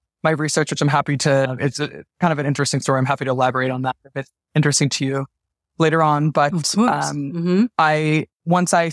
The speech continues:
Speaker 1: this research started to kind of take off, submitted to lots of different conferences and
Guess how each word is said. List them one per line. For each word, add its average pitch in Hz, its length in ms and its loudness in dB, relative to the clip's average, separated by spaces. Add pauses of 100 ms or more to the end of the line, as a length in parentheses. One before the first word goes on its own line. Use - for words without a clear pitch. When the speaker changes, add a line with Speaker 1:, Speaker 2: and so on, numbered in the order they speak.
Speaker 1:
this 156 220 0
research 160 340 0
started 151 300 0
to 156 100 0
kind 147 200 -2
of 139 80 -2
take 160 240 0
off, 220 380 -2 (160)
submitted 160 540 0 (340)
to 175 100 0
lots 160 220 0
of 160 40 -2
different 143 240 -4
conferences 147 680 -2
and 139 240 -2